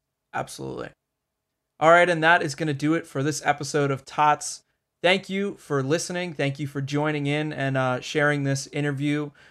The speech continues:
with me and Laurent. I really appreciate it. You guys are what drives all my success, so I really appreciate it. Um, if you would like to support the podcast monetarily, you can do that. You can find us on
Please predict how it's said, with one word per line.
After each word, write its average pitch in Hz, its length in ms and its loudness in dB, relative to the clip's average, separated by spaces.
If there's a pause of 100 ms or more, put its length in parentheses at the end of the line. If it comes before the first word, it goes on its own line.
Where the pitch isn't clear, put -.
(120)
with 135 160 -6
me 160 280 4
and 139 120 2
Laurent. 151 460 4
I 139 60 -4
really 143 280 2
appreciate 151 580 -2
it. 190 260 -4
You 139 120 -2
guys 151 320 8
are 143 60 -2
what 139 140 0
drives 147 680 4
all 151 120 4
my 165 140 6
success, 156 540 0
so 143 360 2 (300)
I 143 60 -2
really 151 240 2
appreciate 143 460 0
it. 147 260 -2
Um, 135 440 6 (280)
if 151 180 2
you 185 160 -2
would 262 140 -2
like 202 180 4
to - 80 -12
support 170 320 -6
the 160 80 -4
podcast 151 800 4 (100)
monetarily, 180 760 2
you 160 120 -10
can 156 140 -10
do 156 120 -2
that. 156 240 6
You 139 80 -8
can 139 100 -4
find 147 240 0
us 139 120 -6
on 131 320 -4